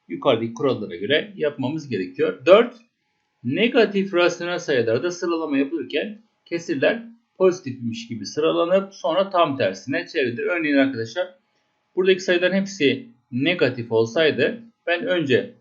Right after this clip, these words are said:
bu şekilde sıralamamı yapıyordum. Sonra bunu tam tersine çeviriyorum çünkü negatif olduğu için sıralamamızı yapmış oluyorduk. Devam edelim.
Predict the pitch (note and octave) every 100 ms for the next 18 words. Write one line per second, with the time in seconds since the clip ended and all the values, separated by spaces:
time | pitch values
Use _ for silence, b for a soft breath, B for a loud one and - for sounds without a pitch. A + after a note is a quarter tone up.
0 | _ D#3+ D3 A#2 G2+ G2 B2+ C3+ D3 D#3
1 | D#3 D#3 C#3 E3+ D#3 F3+ G3+ G#3 - _
2 | _ - F3+ D3 E3+ G#3 - - F3+ C#3+
3 | A2+ G#2 G#2+ A#2 A#2 D3+ C#3+ E3 D#3+ C#3+
4 | C#3 D#3 C3+ G2 G2+ C3 A2+ G2 F#2 D3
5 | D#3 - _ _ _ _ - D#3+ C3+ G2
6 | F#2+ G2 A#2 D#3 - _ _ - C#3+ G#2+
7 | G#2+ C#3 E3 - - _ _ C#3 C#3 A#2+
8 | F#2 F#2 D#3 - _ _ _ - A3 A3+
9 | F#3+ C#3 A2 A2 E3 G3+